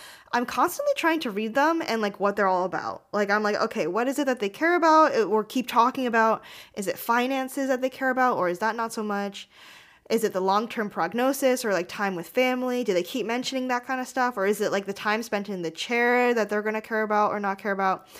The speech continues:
So some patients will tell you what they care about, and, like, that is great. That is great to have a self-aware patient. We love self-aware people, but others might not.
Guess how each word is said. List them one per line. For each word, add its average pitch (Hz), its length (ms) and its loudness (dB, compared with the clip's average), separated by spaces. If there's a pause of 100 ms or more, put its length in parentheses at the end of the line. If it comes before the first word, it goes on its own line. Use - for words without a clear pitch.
(200)
So 240 460 4 (240)
some 494 240 6
patients 494 500 -2
will 254 220 4
tell 233 260 2
you 240 140 0
what 202 160 -2
they 190 80 -4
care 175 240 -4
about, 220 280 0
and, 220 80 -2
like, 202 140 -6
that 339 140 0
is 415 160 4
great. - 320 -6
That 311 120 6
is 427 120 6
great 302 220 8
to 392 60 6
have 254 260 4
a 202 60 0
self-aware 208 640 0
patient. 226 440 -4
We 240 120 0
love 226 380 6
self-aware 214 460 0
people, 226 500 -2 (380)
but 440 240 6
others 415 320 2
might 320 240 -2
not. 202 360 0